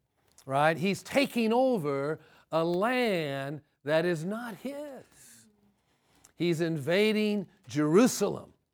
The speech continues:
the capital of the kingdom of the children of Israel, the kingdom of Judah. And <clears throat> things don't go well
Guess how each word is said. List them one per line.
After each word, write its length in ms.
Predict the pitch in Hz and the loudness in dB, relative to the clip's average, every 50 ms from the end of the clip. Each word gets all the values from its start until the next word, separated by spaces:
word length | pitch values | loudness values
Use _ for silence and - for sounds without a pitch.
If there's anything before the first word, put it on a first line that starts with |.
| _ _ _ _ _ _ - | _ _ _ _ _ _ -16
the 100 | 135 - | -16 -16
capital 840 | - - - 151 170 180 180 180 190 190 180 180 180 190 190 - _ _ _ _ _ _ _ _ _ _ _ _ _ - | -14 -8 -2 0 0 0 0 0 0 0 0 0 -2 -2 -4 -8 _ _ _ _ _ _ _ _ _ _ _ _ _ -10
of 320 | 127 127 127 123 110 95 _ _ _ _ _ _ _ _ _ _ _ _ _ _ _ _ _ _ _ _ _ - | -8 -8 -8 -8 -10 -16 _ _ _ _ _ _ _ _ _ _ _ _ _ _ _ _ _ _ _ _ _ -14
the 240 | 127 123 123 120 107 - - - - | -10 -8 -8 -8 -10 -12 -16 -12 -8
kingdom 720 | - 233 240 226 214 185 135 127 117 107 104 107 110 113 - _ _ _ _ _ _ _ _ _ | -6 -4 -2 -2 -2 -2 -4 -6 -8 -10 -12 -14 -16 -18 -20 _ _ _ _ _ _ _ _ _
of 180 | 120 120 117 107 117 _ _ _ - | -12 -12 -12 -14 -16 _ _ _ -16
the 100 | - 117 | -16 -16
children 540 | - - - - 127 135 139 123 131 127 120 | -14 -16 -12 -8 -8 -6 -6 -8 -10 -12 -14
of 120 | 110 107 | -14 -12
Israel, 440 | 120 123 107 95 92 85 82 - _ _ _ _ | -12 -12 -14 -14 -18 -20 -20 -20 _ _ _ _
the 100 | 117 113 | -20 -20
kingdom 480 | - - - 135 139 131 127 127 120 110 | -20 -20 -16 -14 -14 -12 -12 -12 -14 -14
of 120 | 107 101 | -16 -20
Judah. 380 | - - - 107 104 92 - - _ _ _ _ _ _ _ _ _ _ _ _ - - - - - - - - - - - _ _ _ _ _ - | -20 -20 -18 -18 -18 -18 -20 -20 _ _ _ _ _ _ _ _ _ _ _ _ -20 -20 -20 -20 -20 -20 -20 -20 -20 -20 -20 _ _ _ _ _ -4
And 400 | 139 151 156 160 156 147 - - _ _ - | -2 0 0 0 0 -2 -4 -8 _ _ -10
<clears throat> 400 | - 151 147 139 131 113 107 110 _ _ _ _ _ - | -8 -6 -6 -4 -6 -8 -10 -12 _ _ _ _ _ -2
things 300 | - 208 262 269 233 175 | 2 4 4 4 4 4
don't 200 | 226 226 220 202 | 4 2 4 4
go 160 | 180 208 196 | 4 4 4
well 720 | 180 170 185 208 220 196 165 147 139 135 151 170 156 - | 4 4 4 4 4 4 4 4 2 0 -4 -6 -8 -12